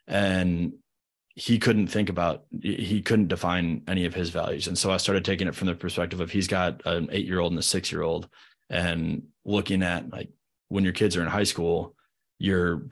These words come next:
teacher calls you, or one of the teachers calls and for parent teacher conferences, and the, the conversation goes horribly. And they, they say something, you walk out of there very upset with how your kid is acting and what they said. What is it that they're saying?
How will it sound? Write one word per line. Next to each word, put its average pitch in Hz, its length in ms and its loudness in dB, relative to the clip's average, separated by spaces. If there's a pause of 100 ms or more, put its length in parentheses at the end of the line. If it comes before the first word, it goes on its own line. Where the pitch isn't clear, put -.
teacher 98 300 2
calls 90 340 2
you, 85 260 2
or 90 160 2
one 101 300 0
of 98 60 4
the 90 80 0
teachers 87 360 0
calls 87 420 0
and 78 280 -2 (140)
for 95 140 -2
parent 90 320 -2
teacher 92 180 -2
conferences, 85 560 -2
and 90 240 -2
the, - 180 -4 (220)
the 78 420 -4
conversation 90 520 -2
goes 85 180 -2
horribly. 80 440 0
And 85 120 -4
they, 85 120 -2
they 90 280 -6
say 87 240 0 (1160)
something, - 280 0
you 113 140 4
walk 117 240 4
out 104 140 2
of 98 60 0
there 92 260 2
very 101 340 4
upset 87 360 0
with 90 160 -4
how 90 100 -2
your 87 180 -2
kid 90 180 0
is 90 120 -4
acting 85 360 -2
and 87 80 -4
what 90 140 -2
they 82 100 -2
said. - 320 -4 (440)
What 107 180 6
is 95 100 4
it 90 120 2
that 80 60 -4
they're 78 140 0
saying? - 420 -4